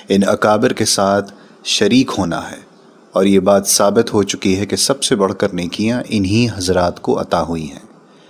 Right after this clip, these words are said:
اور کروڑ ہا روپیہ خرچ کرنا تو ان بزرگواروں کے علاوہ اوروں کو بھی میسر ہے۔ اور ایک وجہ یہ بھی ہے کہ شریعت کے احکام بچا لانے میں نفس کی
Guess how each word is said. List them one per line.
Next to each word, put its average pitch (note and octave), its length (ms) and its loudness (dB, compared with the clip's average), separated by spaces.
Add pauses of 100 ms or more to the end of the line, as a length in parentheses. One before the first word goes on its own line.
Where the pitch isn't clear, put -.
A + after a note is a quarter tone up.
(420)
اور A2+ 180 4 (160)
کروڑ A2 400 4
ہا A2+ 280 2
روپیہ G2+ 340 2 (100)
خرچ - 260 -2
کرنا G2 400 0 (100)
تو G2 100 2 (240)
ان A2 260 -2 (200)
بزرگواروں F#2 600 0
کے F#2+ 160 -2
علاوہ E2+ 420 -2 (140)
اوروں A#2+ 280 2
کو A2+ 140 0
بھی G2+ 140 0
میسر F2 440 -4
ہے۔ F2 100 -16 (1160)
اور G2+ 160 2
ایک C#3 240 2
وجہ C3 140 4
یہ B2+ 200 6
بھی C#3 200 4
ہے C3+ 100 2
کہ C3 140 0
شریعت A#2 400 2
کے A#2 140 -2
احکام G#2+ 480 0
بچا G2 220 0
لانے F#2+ 300 0
میں G2 120 -2
نفس F#2+ 380 -4
کی G2+ 100 -2